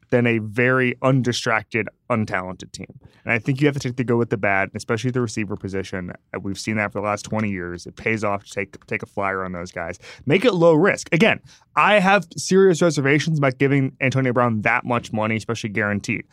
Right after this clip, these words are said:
But it's an N F L contract. In two years, it, it won't be worth anything.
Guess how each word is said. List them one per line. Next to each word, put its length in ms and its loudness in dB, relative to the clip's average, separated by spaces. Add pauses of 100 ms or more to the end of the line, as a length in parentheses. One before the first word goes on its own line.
(280)
But 220 2
it's 200 -8
an 60 0
N 80 0
F 100 0
L 100 4
contract. 640 -2
In 160 -6
two 200 0
years, 320 2
it, 100 -4 (160)
it 100 -4
won't 220 -2
be 80 0
worth 240 2
anything. 460 -2